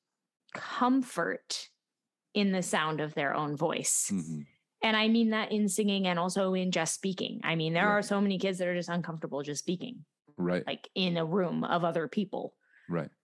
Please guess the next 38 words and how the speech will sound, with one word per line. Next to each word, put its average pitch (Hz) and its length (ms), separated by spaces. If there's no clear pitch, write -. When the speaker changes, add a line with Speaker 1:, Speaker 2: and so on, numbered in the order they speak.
Speaker 1:
And 185 180
then 180 220
we 202 220
get 196 180
up 190 220
in 180 100
front 208 200
of 208 120
them 180 160
and 175 140
we're 165 160
like, 170 260
"Let's 240 360
do 220 240
a 254 60
wiggle 254 320
dance 175 540
and, 175 140
like, 175 320
<laughs> - 400
sing 254 400
some 226 240
stuff." 196 500
Speaker 2:
Right, 196 380
Speaker 1:
And 98 120
Speaker 2:
exactly. 95 580
Speaker 1:
then 220 300
we're 220 140
gonna, 220 460
you 233 160
know, 202 240
and, 202 180
like, 190 320
it's 220 160
funny 302 240
that 185 240
the 190 140
TikTok, 202 640